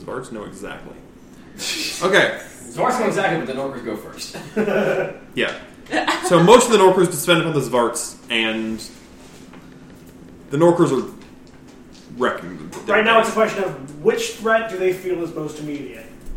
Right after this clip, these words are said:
Speaker 1: So, um, the, the two Norkers who heard you, um, go after the rock and smack clubs into it.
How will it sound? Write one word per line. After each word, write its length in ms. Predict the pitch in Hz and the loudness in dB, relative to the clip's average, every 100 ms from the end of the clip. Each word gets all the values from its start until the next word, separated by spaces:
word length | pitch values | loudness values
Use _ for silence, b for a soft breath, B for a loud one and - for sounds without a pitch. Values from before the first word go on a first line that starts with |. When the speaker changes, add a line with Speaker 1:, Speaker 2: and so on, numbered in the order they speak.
| - | -2
Speaker 1:
So, 360 | 165 151 - - - - | 0 0 -2 -10 -16 -4
um, 320 | 139 139 139 - - - - - - - - - - - - - | 2 2 2 -2 -10 -18 -20 -20 -20 -16 -16 -16 -18 -18 -18 -6
the, 120 | 143 143 - - | -2 -2 -6 -10
the 580 | 147 156 147 151 151 - - - - - | -2 0 2 0 -2 -6 -18 -20 -18 -4
two 180 | 240 220 | -2 2
Norkers 460 | 170 151 160 185 | 2 2 0 -2
who 140 | - 143 | -6 -10
heard 380 | - 220 170 | -2 0 0
you, 280 | 123 107 147 - - - - - - - - - - - | -2 -2 -4 -8 -14 -18 -20 -20 -20 -20 -20 -20 -20 -6
um, 480 | 117 113 110 110 110 - - - - - - - - - - - - | 0 2 2 -2 -4 -12 -20 -20 -20 -20 -20 -20 -20 -20 -20 -16 2
go 500 | 135 151 165 165 135 | 6 8 8 8 6
after 520 | 131 135 - 143 131 | 2 2 0 0 2
the 100 | 120 | 2
rock 640 | 117 110 113 107 92 - - - | 0 2 4 4 0 -8 -14 -4
and 340 | 120 107 107 | -4 -2 -8
smack 760 | - - 120 107 101 - - - | -8 -8 -4 -2 -2 -6 -16 -18
clubs 380 | - 110 - 95 | -6 -6 -6 -10
into 400 | 90 - - | -12 -12 -14
it. 120 | - | -14